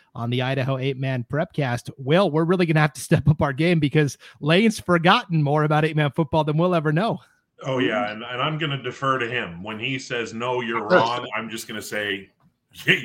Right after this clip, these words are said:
Speaker 2: you're probably right, Coach. I probably
Speaker 3: Uh,
Speaker 2: am wrong."
Speaker 3: I'll, I'll fake it like the rest of you. We'll have
Speaker 2: There
Speaker 3: fun.
Speaker 2: you go. There you go.
Speaker 3: <laughs>
Speaker 1: Yeah, that's the biggest thing in this line of work, right? You got the, your B S meter's gotta be,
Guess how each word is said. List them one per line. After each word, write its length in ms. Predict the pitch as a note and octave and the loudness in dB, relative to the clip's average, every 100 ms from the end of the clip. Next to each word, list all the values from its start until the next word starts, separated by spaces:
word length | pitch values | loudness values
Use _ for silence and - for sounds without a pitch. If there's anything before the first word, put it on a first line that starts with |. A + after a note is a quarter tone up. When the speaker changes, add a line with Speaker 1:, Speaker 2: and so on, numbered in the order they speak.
| A2+ | -6
Speaker 2:
you're 160 | D#3+ D3 | -6 0
probably 340 | C3 C3+ C3 | 2 4 2
right, 340 | A2+ G2+ F#2+ | 0 -2 -4
Coach. 300 | - F2+ F2 | -10 -12 -10
I 60 | F#2 | -8
probably 260 | G#2+ G#2 C3 | -4 -2 -2
Speaker 3:
Uh, 200 | B2+ E2+ | -4 -6
Speaker 2:
am 120 | D#2+ | -14
wrong." 140 | - E3 - - - _ - | -16 -18 -18 -20 -20 _ -2
Speaker 3:
I'll, 220 | D3 D#3 | 2 2
I'll 140 | D#3 D#3 | 4 2
fake 300 | - D#3+ D#3 | 4 2 2
it 80 | D3+ | -2
like 220 | D3+ D3+ | -2 -2
the 100 | C3+ | -2
rest 280 | C#3 C3 C3+ | -2 -6 -6
of 60 | |
you. 180 | B2+ B2 - | -4 -6 -10
We'll 140 | D#3 | -8
have 240 | C#3 C#3+ F2 | -4 -4 -4
Speaker 2:
There 120 | F#2+ | -6
Speaker 3:
fun. 80 | A#2 | -4
Speaker 2:
you 120 | C3+ | -2
go. 340 | G3 C4 D#3 G#2 | -2 -2 -4 -4
There 160 | A2+ | -4
you 100 | C#3+ | -4
go. 320 | E3 E3 A#2+ - | -4 -4 -6 -4
Speaker 3:
<laughs> 300 | F3+ F3+ E3+ - _ _ _ - | -6 -4 -8 -8 _ _ _ -6
Speaker 1:
Yeah, 280 | D#3 C#3+ | -2 -2
that's 260 | B2+ C#3+ D#3 | -2 -4 -4
the 100 | D#3+ | -6
biggest 360 | C#3 D3+ D3 - | -2 -2 -2 -2
thing 160 | D3 | -2
in 100 | C3 | -2
this 220 | B2+ B2+ | -2 -4
line 180 | C3+ B2+ | -2 -2
of 80 | A#2+ | -2
work, 260 | B2+ B2 - | -2 -4 -6
right? 240 | F#3+ C3+ | -8 -6
You 60 | C#3 | -2
got 220 | C#3+ C3 | -2 -4
the, 80 | C3+ | -8
your 180 | B2+ | -4
B 260 | C3+ B2 E3 | -2 0 2
S 220 | D#3+ D3+ | 2 0
meter's 380 | C#3+ C3 B2+ A2+ | -2 -2 -4 -4
gotta 240 | C3+ C3 | -4 -4
be, 260 | B2+ A#2+ A2+ | -4 -4 -6